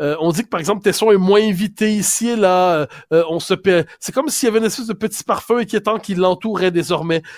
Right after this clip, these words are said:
Euh, et ça, je trouve que cette capacité, la, la, la gauche idéologique,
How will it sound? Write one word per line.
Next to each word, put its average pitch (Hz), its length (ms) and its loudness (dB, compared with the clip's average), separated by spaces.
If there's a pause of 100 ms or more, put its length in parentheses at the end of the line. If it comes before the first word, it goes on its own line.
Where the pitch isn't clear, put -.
(280)
Euh, 170 280 4
et 180 100 -4
ça, 262 280 0
je 175 120 -6
trouve 254 240 -10
que 185 100 -10
cette - 240 -8
capacité, 226 460 -4
la, 196 180 2
la, 175 220 4
la 175 140 2
gauche 226 320 0
idéologique, 156 640 -4